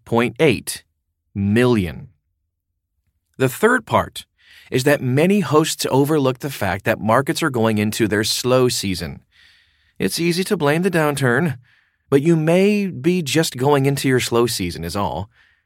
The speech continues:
I know that might seem too simple, but it's very possible. Finally, many successful hosts blame the decline on the influx of short-term rentals coming into the market. Those experts fail to talk about how much demand has entered the market. <laughs> With higher demand,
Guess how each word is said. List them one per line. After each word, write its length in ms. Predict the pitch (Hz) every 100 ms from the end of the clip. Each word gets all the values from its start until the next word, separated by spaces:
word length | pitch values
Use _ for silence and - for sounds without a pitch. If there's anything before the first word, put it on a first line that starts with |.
| _ -
I 80 |
know 100 | 123
that 160 | 123 -
might 160 | 110 -
seem 260 | - 107
too 200 | 98 110
simple, 420 | - 95 92 67 87
but 140 | 107
it's 240 | 123 117
very 240 | 92 110 143
possible. 560 | 185 240 - 190 190 - _ _ _ _ _
Finally, 420 | - 165 139 85 90 - - -
many 180 | 151 180
successful 600 | 190 180 147 143 156 127
hosts 400 | 123 127 - -
blame 400 | 101 110 120 110
the 80 |
decline 480 | 110 113 110 95 98
on 160 | 90 104
the 180 | 107 -
influx 480 | 139 143 131 127
of 100 | 127
short-term 540 | 110 - 117 - 120 120
rentals 420 | 101 90 104 95
coming 280 | - 95 92
into 200 | 90 110
the 80 | 110
market. 420 | 160 156 82 - _ - - -
Those 240 | 98 104
experts 480 | 95 95 - 107 -
fail 260 | - 110 113
to 80 | 113
talk 340 | 120 120 127
about 280 | 123 127 131
how 160 | 123
much 260 | 127 135 143
demand 500 | 147 156 175 117 151
has 240 | 120 107
entered 280 | 110 98 107
the 60 | 101
market. 400 | 101 98 95 - - - - _
<laughs> 380 | _ _ _ -
With 100 | 104
higher 240 | 107 98
demand, 460 | 90 101 190 226